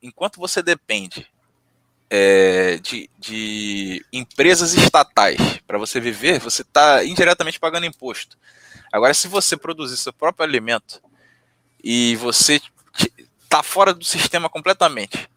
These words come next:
digamos, que você tá no meio do nada, comendo tua galinha, bebendo o leite da cabra lá que você tem, é, com-, pegando a água do rio lá, é, purificando ela,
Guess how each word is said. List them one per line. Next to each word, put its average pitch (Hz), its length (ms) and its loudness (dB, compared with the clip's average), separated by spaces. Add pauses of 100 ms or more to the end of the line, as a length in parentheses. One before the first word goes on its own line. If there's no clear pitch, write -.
(380)
digamos, 113 600 -4 (360)
que 120 120 -16
você 120 180 -6
tá 123 160 2
no 127 100 -4
meio 143 240 -2
do 165 140 -10
nada, 151 500 0 (220)
comendo 123 640 -6 (440)
tua 120 140 2
galinha, 123 680 2
bebendo 104 680 -4
o 104 120 -6
leite 110 280 0
da 92 140 -2
cabra 113 400 2
lá 110 140 6
que - 80 -8
você - 100 -6
tem, 156 380 -4 (680)
é, 107 600 4 (200)
com-, 117 160 -16 (320)
pegando 127 320 2
a 123 80 8
água 123 140 2
do 117 100 -12
rio 120 280 -10
lá, 160 520 2 (100)
é, 104 420 2 (100)
purificando 117 680 -8
ela, 156 460 2